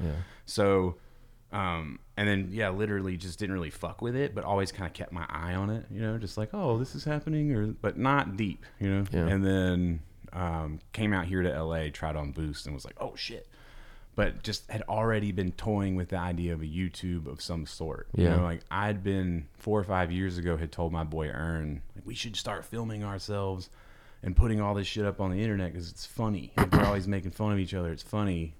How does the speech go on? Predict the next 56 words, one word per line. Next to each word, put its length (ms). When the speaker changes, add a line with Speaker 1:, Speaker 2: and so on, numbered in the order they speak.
Speaker 2:
He 100
was 100
like, 100
"Well, 100
no 120
one's 200
gonna 200
watch 320
that 200
shit." 340
Speaker 1:
Mm-hmm. 220
Speaker 2:
And 100
then 320
we 120
started 260
putting 220
it 40
up, 260
and 100
then 160
people 260
started 300
fucking 260
with 120
it. 120
So 160
obviously 440
people 260
started 260
fucking 240
with 100
it 80
because 380
of 60
the 100
shoes, 480
but 120
Speaker 1:
Yeah. 60
Speaker 2:
that 120
wasn't 260
planned. 560
It 120
was 200
just, 380
that 220
was 160
what 160
I 160
was 180
ac-, 240
I 60
have 140
a 40
super 480
addictive 440
personality. 800